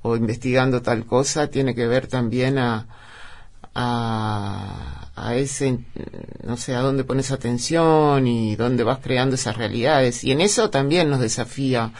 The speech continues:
para mí, ética y políticamente como artista, porque estamos generando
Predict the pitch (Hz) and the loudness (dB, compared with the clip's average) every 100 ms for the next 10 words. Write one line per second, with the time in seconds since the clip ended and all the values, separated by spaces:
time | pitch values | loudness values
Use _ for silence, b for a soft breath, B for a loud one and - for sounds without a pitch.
0 | B - 110 117 123 139 123 - 139 139 | B -8 -4 -2 0 0 0 0 -2 -2
1 | - 120 131 131 120 123 120 127 113 107 | -4 -2 -4 -4 -6 -4 -4 -4 -4 -2
2 | 117 123 101 67 71 - - - 101 - | 0 -2 -4 -8 -10 -16 -10 -8 -6 -6
3 | - - - - 104 - 131 131 156 120 | -6 -8 -8 -8 -8 -8 -8 -8 -8 -8
4 | - 104 123 120 113 113 110 135 135 117 | -10 -8 -4 -4 -6 -6 -4 -2 0 -2